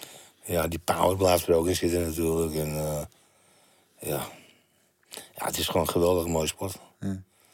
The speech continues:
Speaker 2: Toch
Speaker 1: En
Speaker 2: niet?
Speaker 1: de, die grind, net wat je zegt, dat je moet zo hard,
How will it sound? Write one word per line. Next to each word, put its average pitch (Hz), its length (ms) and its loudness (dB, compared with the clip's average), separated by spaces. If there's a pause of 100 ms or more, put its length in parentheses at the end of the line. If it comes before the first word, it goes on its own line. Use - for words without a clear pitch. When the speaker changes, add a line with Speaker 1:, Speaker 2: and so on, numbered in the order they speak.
(140)
Speaker 2:
Toch - 200 2
Speaker 1:
En 110 160 8
Speaker 2:
niet? 104 120 6
Speaker 1:
de, 104 60 4
die 104 200 6
grind, 104 400 6
net 104 140 8
wat 101 140 4
je - 60 2
zegt, - 400 4
dat 90 140 -10
je 92 100 0
moet 92 160 2
zo 113 280 4
hard, 107 240 4